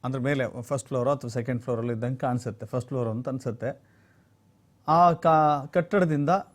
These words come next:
ಆಕೆ ಜಿಗಿದಿದ್ದಾಳೆ. ಯಾರೂ ಇಲ್ಲದ ಸಂದರ್ಭದಲ್ಲಿ ಇಂಥ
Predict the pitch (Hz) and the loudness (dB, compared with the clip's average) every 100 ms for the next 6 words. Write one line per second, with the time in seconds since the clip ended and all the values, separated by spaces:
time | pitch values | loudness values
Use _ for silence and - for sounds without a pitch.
0 | _ 135 135 160 139 110 107 _ _ - | _ -4 -4 -2 -2 -4 -10 _ _ -8
1 | 120 139 147 156 123 127 139 123 156 170 | -4 -2 0 0 0 0 -2 0 0 -2
2 | 147 135 131 135 117 - _ _ - 143 | -2 -4 -2 -2 -4 -10 _ _ -4 -2
3 | 151 143 127 123 131 156 123 127 | 0 -2 -2 -4 -6 -4 -6 -4